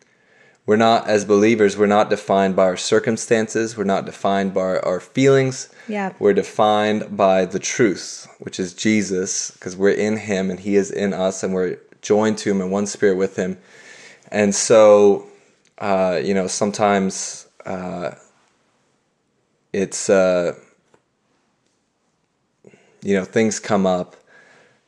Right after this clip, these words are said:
Speaker 1: You know, some, eh, as we're growing, there's times when we don't see what we want to see and what we know Jesus paid for, and, or we haven't seen it yet. And so it's like, that's when it's really important to, to keep our focus and attention on Jesus.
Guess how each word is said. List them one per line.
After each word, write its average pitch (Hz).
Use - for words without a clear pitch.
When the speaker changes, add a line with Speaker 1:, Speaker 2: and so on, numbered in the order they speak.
Speaker 1:
You 101
know, 92
some, 95
eh, 92
as 101
we're 101
growing, 107
there's 98
times 104
when 101
we 95
don't 107
see 110
what 98
we 92
want 104
to 107
see 110
and 95
what 85
we 92
know 95
Jesus 90
paid 110
for, 104
and, 95
or 92
we 95
haven't 101
seen 101
it 90
yet. 113
And 101
so 101
it's 95
like, 95
that's 104
when 104
it's 98
really 101
important 98
to, 92
to -
keep 117
our 98
focus 104
and 98
attention 95
on 92
Jesus. 92